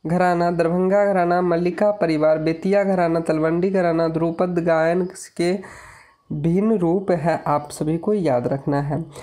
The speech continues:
नेक्स्ट क्वेश्चन के, क्वेश्चन नंबर थ्री, महात्मा गांधी की बात की जाए तो इन्होंने हिंद स्वराज लिखा था, जबकि मो-, राम मनोहर लोहिया द व्हील of हिस्ट्री नामक पुस्तक लिखा था।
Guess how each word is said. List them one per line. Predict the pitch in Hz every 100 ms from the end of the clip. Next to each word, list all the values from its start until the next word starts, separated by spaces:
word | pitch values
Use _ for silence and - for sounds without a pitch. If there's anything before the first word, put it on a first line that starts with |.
| - -
नेक्स्ट | 180 208 202 -
क्वेश्चन | 190 190 190 202
के, | 196 180
क्वेश्चन | - _ _ - 170 175 208
नंबर | 208 196
थ्री, | 185 160
महात्मा | 170 180 190 214 208
गांधी | 190 160 160 170 196 - - -
की | 175
बात | 156 156 156
की | 165
जाए | 175
तो | 175
इन्होंने | 156 160 170 180 180
हिंद | 165 165 165
स्वराज | 175 175 175 170
लिखा | 175 175 185
था, | 190 185
जबकि | 180 151 -
मो-, | 156 156
राम | - 175 185
मनोहर | 185 185 180
लोहिया | 160 160 156 156 175 - - - 160
द |
व्हील | 175 170 160 170 185 156 151 - _ _ _ _ _ _ - -
of | 156 156 175 156
हिस्ट्री | 160 160 156 180
नामक | 170 156 175 180
पुस्तक | 151 151 143
लिखा | 147 143 156
था। | 147 156